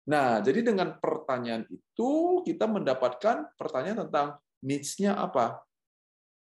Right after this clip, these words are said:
Oke? Nah, kalau dia jawabnya adalah, "Oh iya, saya, eh, saya punya bos adalah seorang wanita dan dia sedang ulang tahun dan saya mau belikan dia hadiah."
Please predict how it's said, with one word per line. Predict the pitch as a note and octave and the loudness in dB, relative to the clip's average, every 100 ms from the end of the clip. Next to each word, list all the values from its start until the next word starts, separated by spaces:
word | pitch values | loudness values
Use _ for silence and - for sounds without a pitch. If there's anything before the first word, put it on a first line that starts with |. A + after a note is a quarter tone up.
| - | -2
Oke? | G2+ B2+ A#3+ - - _ - | 0 2 2 -2 -16 _ -4
Nah, | A2 | 0
kalau | C3+ C#3+ | 4 4
dia | C#3+ D#3 | 6 6
jawabnya | C3 B2+ E3 C#3+ | 6 4 0 0
adalah, | D#3 - | 2 4
"Oh | A#3+ - - | 2 2 -4
iya, | B3+ A3 - - _ | -2 -2 -2 -16 _
saya, | - D#3 G#3+ A3+ - | -6 -2 -2 -4 -4
eh, | - C#3 C3+ C3+ C3 | 0 2 4 4 2
saya | C3 C#3 C3+ | 0 -2 -2
punya | C3+ A#2+ | -6 -6
bos | A2+ G3 G3 | -2 -2 -2
adalah | A#2 C#3 | -4 -4
seorang | F3+ G#2 A2+ | -4 -6 -4
wanita | A2 G#2+ G#2 A2+ | -4 -6 -2 0
dan | A#2+ A#2 | 0 0
dia | |
sedang | D#3 D3+ A2+ G#2 G#2 | -2 0 -2 -2 -4
ulang | A2+ A2 | -4 -4
tahun | C3+ B2 - | -2 -2 -2
dan | F#2+ | -8
saya | - | -8
mau | C#3 A#2 | -6 -4
belikan | G#2 - | -6 -4
dia | G#2+ G#2+ - | -2 -2 -4
hadiah." | - A#2+ G2+ | -4 -2 -2